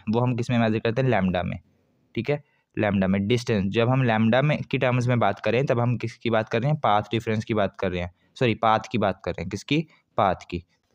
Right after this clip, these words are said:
एक डॉटेड वेव है, ठीक है, एक जो डॉटेड वेव है, सॉरी वेव है, वो यहाँ से शुरू हुई, यहाँ तक आई, फिर उसने एक साइकिल और कवर की और यहाँ तक पहुँच गई, ठीक है।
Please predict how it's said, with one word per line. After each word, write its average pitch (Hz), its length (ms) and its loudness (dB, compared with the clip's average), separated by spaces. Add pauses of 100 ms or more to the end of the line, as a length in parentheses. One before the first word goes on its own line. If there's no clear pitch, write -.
(140)
एक 139 320 0
डॉटेड 135 480 2
वेव 113 220 2
है, 139 100 0
ठीक 127 240 0
है, 160 160 0 (1120)
एक 127 240 -2 (160)
जो 131 160 2
डॉटेड 120 340 0
वेव 110 180 2
है, 131 160 -2 (300)
सॉरी 101 320 -2 (120)
वेव 107 260 0
है, 151 120 0 (380)
वो 139 220 4
यहाँ 123 320 2
से 143 140 0
शुरू 135 200 2
हुई, 170 220 2 (260)
यहाँ 117 300 0
तक 143 220 -4 (220)
आई, 127 260 2 (160)
फिर 151 140 4
उसने 170 260 4
एक 143 260 0
साइकिल 139 300 2
और 135 140 2
कवर 120 220 2
की 131 140 -2
और 147 60 4
यहाँ 123 200 0
तक 87 160 -2
पहुँच 92 260 -2
गई, 85 100 -6 (520)
ठीक 143 140 -2
है। 160 100 0